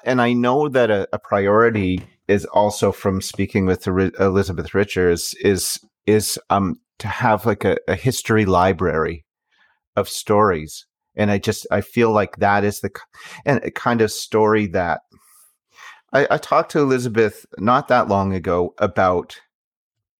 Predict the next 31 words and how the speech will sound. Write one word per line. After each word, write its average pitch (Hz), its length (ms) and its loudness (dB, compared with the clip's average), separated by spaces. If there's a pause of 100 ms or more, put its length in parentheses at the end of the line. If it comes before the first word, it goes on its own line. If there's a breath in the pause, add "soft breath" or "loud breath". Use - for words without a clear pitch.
the 104 180 -6
really 113 300 2
nuts 107 300 0
and 98 120 0
bolts 95 500 -2
policy 95 680 -2
stuff - 460 -4
that - 160 -2
you've 92 200 -8
been 87 220 -8
doing. 85 420 -2 (360 loud breath)
And 104 160 0
she 117 160 0
said, 95 340 -2
"Yeah, 120 320 2
it's, - 300 -2
it's - 220 -8
really 135 200 0
good, 123 420 0 (760 soft breath)
but 123 160 -2
that 107 160 2
we're 110 120 2
missing 117 420 0
a 120 80 0
piece. - 500 -4
We're 92 100 -2
missing 107 380 0
some 101 280 -2
sort 101 320 -2
of 87 120 0
a 85 240 -4